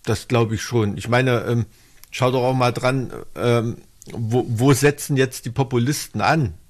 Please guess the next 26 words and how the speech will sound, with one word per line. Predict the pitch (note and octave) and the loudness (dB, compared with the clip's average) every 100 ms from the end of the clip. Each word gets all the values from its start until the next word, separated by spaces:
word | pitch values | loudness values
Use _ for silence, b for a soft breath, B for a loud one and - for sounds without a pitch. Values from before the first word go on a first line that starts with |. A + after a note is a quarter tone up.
| - | -8
ne, | A2 D3 D#3 | -4 -4 -6
bei | - G#2+ | -8 -8
diesem | G#2+ G#2+ G#2+ | -6 -6 -4
Ukraine-Krieg? | G#2+ - G2 G#2+ G2+ - G#2+ G#2 - - B B B B | -6 -4 -2 -2 -4 -4 -6 -6 -6 -20 B B B B
Das | G2 | -8
ist | B2 - | -6 -8
die, | G#2+ - A#2+ | -12 -4 -2
<laughs> | G#2+ - | 2 4
die | |
Angst | A2 D3 C#3+ - | 4 4 -2 -4
vor | C3+ | -4
dem | B2 G#2 | -4 -2
deutschen | C3 C#3+ - C#3 | 0 0 0 -4
Geld | - B2+ C#3+ | 0 0 -2
zu | - | -6
verlieren | C#3+ D3 C#3+ D#3 D#3 | -4 -2 0 0 0
und | C#3+ - | -4 -4
Unbequemlichkeiten | D#3+ C#3+ A2 - G#2 G2 F#2+ - G2 G2 - | -4 -2 -4 -4 -4 -4 -6 -2 -2 -2 -8
zu | A2 | -2
haben. | G2 G2 | 0 0
Da | G2 G2+ | -2 -2
geht | C3 B2+ | -2 -4
es | B2 | -4
nicht | B2+ A#2+ | -6 -6
um | G2 G#2 | -6 -6
Völkermord, | - B2 D#3+ E3+ D3+ D3+ D#3+ - | 0 2 4 2 0 2 0 -2